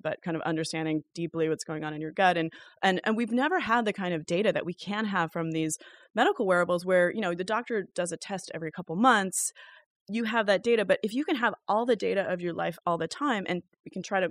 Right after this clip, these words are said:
make algorithms to figure out cancer indica-, I mean, the long-term ramifications of this is absolutely unbelievable if we can figure out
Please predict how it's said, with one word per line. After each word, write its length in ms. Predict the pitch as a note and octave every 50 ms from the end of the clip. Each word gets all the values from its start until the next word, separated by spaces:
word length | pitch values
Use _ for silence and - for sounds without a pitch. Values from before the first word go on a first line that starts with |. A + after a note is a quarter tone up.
| -
make 160 | - F#3 E3+ -
algorithms 440 | - F3 F3+ F#3+ F#3+ F3+ E3+ D#3+
to 60 | - E3
figure 300 | - - G3+ F#3 F3+ F3
out 240 | F3 E3+ E3 D#3 - _ _ _ - - _ _ -
cancer 300 | - A3 A#3+ A3+ - G3
indica-, 280 | F3 E3 E3+ - E3
I 40 | -
mean, 100 | A3 A3+
the 80 | A3 A3
long-term 600 | G#3 G3+ G3+ G#3 A3 A#3 B3 A3+ - A3 G3 F#3
ramifications 600 | F3+ F3+ F3+ E3+ E3+ E3+ F#3+ F3+ E3+ - E3 D#3+
of 80 | D#3+
this 160 | D#3 E3 D#3+ -
is 140 | D#3+ D#3 - _ - _ - -
absolutely 380 | F3+ E3 - - - E3+ D#3+
unbelievable 480 | D3+ D#3 D#3+ F3+ A#3+ C#4+ B3+ F#3+ F3 E3+
if 80 | E3
we 80 | - F3+
can 160 | - E3+ E3
figure 320 | - - - F#3+ F3 F3 E3+
out 220 | E3 E3 D#3+ D#3+